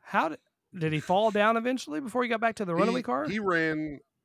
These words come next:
Speaker 2: about twenty yards before he
Speaker 1: Damn,
Speaker 2: finally
Speaker 1: this is a motherfucking
Speaker 2: went down.
Speaker 1: superhero.
Speaker 2: Yeah, this guy was, we thought he was on some kind of drugs or something, but he was clean,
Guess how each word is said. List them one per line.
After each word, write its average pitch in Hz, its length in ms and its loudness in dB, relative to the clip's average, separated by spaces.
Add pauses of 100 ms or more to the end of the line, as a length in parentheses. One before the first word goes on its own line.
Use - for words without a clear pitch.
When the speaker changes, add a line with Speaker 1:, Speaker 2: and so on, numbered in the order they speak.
Speaker 2:
about 131 320 0
twenty 156 360 -2
yards 113 580 -2
before - 360 -2
he 120 80 0
Speaker 1:
Damn, - 80 -2
Speaker 2:
finally 440 440 2
Speaker 1:
this 349 120 -4
is 330 60 -4
a 277 40 -4
motherfucking 311 320 0
Speaker 2:
went 240 200 0
down. 359 100 0
Speaker 1:
superhero. 277 560 -6 (920)
Speaker 2:
Yeah, 104 300 -2 (360)
this 131 140 -10
guy 131 220 2
was, 95 280 -6 (300)
we 165 140 0
thought 196 260 4
he 240 80 0
was 127 140 2
on 131 220 4
some 180 180 -2
kind 139 180 4
of 107 80 -2
drugs 131 300 2
or 101 40 -10
something, 101 220 -6
but 92 100 -10
he 110 80 -2
was 135 120 -6
clean, 127 380 -6